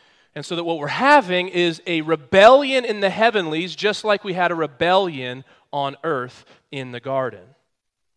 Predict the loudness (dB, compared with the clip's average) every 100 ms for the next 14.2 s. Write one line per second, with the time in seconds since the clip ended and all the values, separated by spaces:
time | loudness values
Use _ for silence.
0 | _ _ -14 -6 -6 -6 -6 -4 -4 -6
1 | -18 -20 _ _ -6 -4 -4 -6 -4 -4
2 | -8 -16 _ -12 -8 -8 -4 -4 -4 -8
3 | -18 _ -16 -10 -10 -10 -14 -14 -8 -6
4 | -6 -6 -6 -6 -10 -12 -10 -10 -12 -12
5 | -12 -12 -10 -10 -10 -16 -20 _ _ _
6 | _ -16 -14 -12 -10 -12 -14 -14 -12 -10
7 | -12 -18 -18 -16 -10 -8 -6 -8 -14 -20
8 | _ -20 _ -10 -10 -10 -16 -12 -10 -10
9 | -14 _ _ _ -10 -10 -10 -14 -14 -12
10 | -12 -14 -16 -18 -18 -16 -14 -12 -14 -16
11 | -20 _ _ _ _ -8 -4 -4 -4 -6
12 | -8 -12 -12 -14 -14 -14 -12 -10 -8 -8
13 | -10 -18 -16 -14 -14 -16 -18 -18 -20 -16
14 | -18